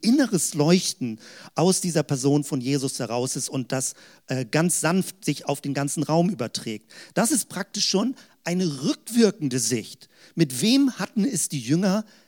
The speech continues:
damals zu tun, als sie direkt vor der Kreuzigung zusammensaßen, das Passamahl hielten und Jesus kurz danach verhaftet und hingerichtet wurde?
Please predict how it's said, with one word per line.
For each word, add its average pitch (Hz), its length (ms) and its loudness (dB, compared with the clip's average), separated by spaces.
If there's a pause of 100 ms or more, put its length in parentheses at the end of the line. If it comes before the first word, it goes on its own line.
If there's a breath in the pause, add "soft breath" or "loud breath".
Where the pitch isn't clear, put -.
(220 soft breath)
damals 196 440 2
zu 208 80 0
tun, 156 540 0 (260 soft breath)
als 156 200 -2
sie 151 140 -6
direkt 151 480 -2
vor 202 200 -4
der 208 100 0
Kreuzigung 151 720 -2
zusammensaßen, 143 960 -2 (240 loud breath)
das 131 160 -6
Passamahl 135 600 -4
hielten 127 540 -4 (280 soft breath)
und 123 180 -6
Jesus 131 300 -4
kurz - 240 -6
danach 113 300 -6
verhaftet 117 500 -10
und 120 100 -6
hingerichtet 143 640 -2
wurde? 101 280 -8